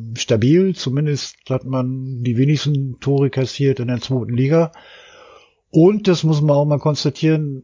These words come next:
äh, auch wenn man tabellarisch, äh, ein bisschen hinten dran ist, man hat erst zwei Spiele verloren. Und im Pokal hat man eben noch keine zwei Spiele verloren. Nicht mal ein Spiel. Wobei die Leistung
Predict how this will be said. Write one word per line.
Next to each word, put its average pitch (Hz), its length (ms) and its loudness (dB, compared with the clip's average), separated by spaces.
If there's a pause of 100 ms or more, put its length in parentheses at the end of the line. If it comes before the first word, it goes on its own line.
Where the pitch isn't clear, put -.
äh, 135 440 -2 (280)
auch 117 260 -6
wenn 131 80 0
man 127 120 0
tabellarisch, 123 1040 0
äh, 120 320 -2
ein 104 120 -10 (300)
bisschen 123 520 -4
hinten 120 220 -6
dran 127 260 0
ist, 160 280 -4 (340)
man 104 140 -2
hat 120 140 0
erst 151 180 -2
zwei 117 240 0
Spiele 156 400 0
verloren. 139 640 -2 (560)
Und 123 160 -4
im 131 140 -2
Pokal 120 680 0
hat 135 160 -6
man 135 200 -4
eben 135 260 -6
noch 131 120 -10
keine 165 300 2
zwei 98 220 -4
Spiele 90 320 -8
verloren. 120 500 -8 (400)
Nicht 113 200 -4
mal 117 200 -2
ein 208 160 2
Spiel. 139 460 -2 (720)
Wobei 123 380 0
die 120 100 -2
Leistung 143 800 0